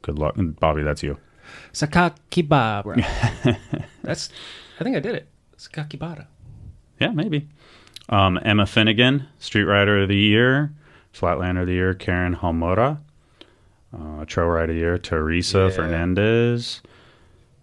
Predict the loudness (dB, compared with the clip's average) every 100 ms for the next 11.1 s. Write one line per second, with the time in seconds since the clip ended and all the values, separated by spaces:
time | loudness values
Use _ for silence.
0 | _ -14 -10 -8 -8 -8 -8 -6 0 2
1 | 4 2 0 -2 0 0 0 -4 -4 2
2 | 4 4 2 -12 _ _ _ _ _ _
3 | _ _ _ _ _ _ _ -20 _ _
4 | _ -20 _ -14 -8 -4 2 4 6 4
5 | 6 4 4 4 2 4 2 -2 -6 -6
6 | -2 0 2 2 2 0 -2 -12 _ -2
7 | 0 0 0 -2 -4 -8 _ _ _ _
8 | _ _ _ _ _ _ _ _ -8 -4
9 | -2 0 0 0 0 0 -2 -2 -6 -4
10 | -2 2 2 4 4 2 2 2 2 0
11 | -4